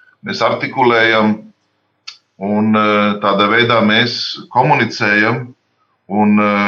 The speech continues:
īstenībā tas cilvēkam ļoti svarīgi, jo izsakot, ā, svēto rakstu vārdus, viņš arī,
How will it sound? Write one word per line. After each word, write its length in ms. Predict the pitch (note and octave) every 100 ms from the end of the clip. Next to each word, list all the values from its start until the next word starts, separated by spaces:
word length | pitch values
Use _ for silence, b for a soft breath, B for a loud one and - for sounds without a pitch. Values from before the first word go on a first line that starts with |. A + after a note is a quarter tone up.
| G2
īstenībā 580 | F#2 G#2+ B2 A2+ G#2 G#2
tas 160 | G2 -
cilvēkam 460 | A#2 A2 G#2 G#2+ A2
ļoti 220 | A2 -
svarīgi, 480 | C#3+ D3+ A#2 G2+ G2+
jo 220 | G#2 G#2 G#2 B B B B B
izsakot, 680 | A#2+ A#2+ C#3+ - B2+ A#2 A2+
ā, 140 | A2 G#2 G2+ F#2+ F#2 F#2
svēto 420 | - G#2+ G#2 G#2+
rakstu 380 | A2 A#2 - A2+
vārdus, 400 | A2 B2 A#2+ A#2
viņš 300 | A#2 A#2 A2+ A#2+
arī, 200 | A2